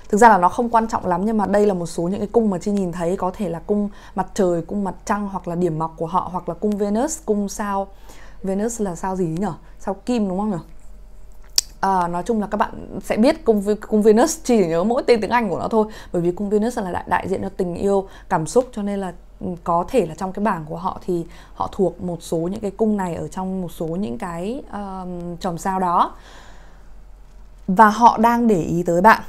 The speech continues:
họ đang nhìn ngắm bạn <laughs> hoặc là check năng lượng của bạn thông qua social media như là Facebook, Instagram, hoặc là,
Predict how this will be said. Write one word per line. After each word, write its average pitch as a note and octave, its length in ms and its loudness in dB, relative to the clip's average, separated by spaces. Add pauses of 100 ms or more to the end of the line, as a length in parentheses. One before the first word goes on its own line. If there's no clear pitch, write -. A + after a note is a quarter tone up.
(260)
họ - 300 0
đang A3 340 4
nhìn F3+ 280 2
ngắm G3 340 2
bạn A#3 320 6
<laughs> E3 40 -12
hoặc F3+ 240 -2
là F3+ 80 -2
check D4+ 360 0
năng A3+ 220 2
lượng A3 220 2
của F3 120 2
bạn F3+ 460 -4
thông G#3+ 320 2
qua G#3 400 0 (540)
social G#3 520 2
media G3+ 420 2 (140)
như G3+ 120 2
là F#3+ 140 -2
Facebook, G#3+ 540 -4
Instagram, A#3 1000 0
hoặc G3 300 -4
là, E3 360 -2